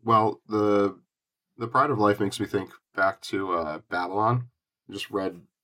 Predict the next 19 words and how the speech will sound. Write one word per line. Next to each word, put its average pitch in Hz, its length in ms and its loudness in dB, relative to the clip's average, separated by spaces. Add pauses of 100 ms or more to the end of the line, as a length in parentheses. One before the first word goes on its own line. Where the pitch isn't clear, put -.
(220)
or 101 160 -2
not, 101 260 -2 (120)
yeah, 117 160 -2
the 104 80 -6
Tower 104 240 4
of 82 60 -6
Babel, 76 260 -8
rather. 71 320 -10 (680)
Um, 87 500 -6 (1160)
I 113 80 0
just 113 160 0
read 104 160 4
that 101 140 4
with 92 120 -8
the 87 80 -10
kids - 560 -4 (1400)
last 98 340 -8
week. 92 260 -6 (760)
Um, 98 600 2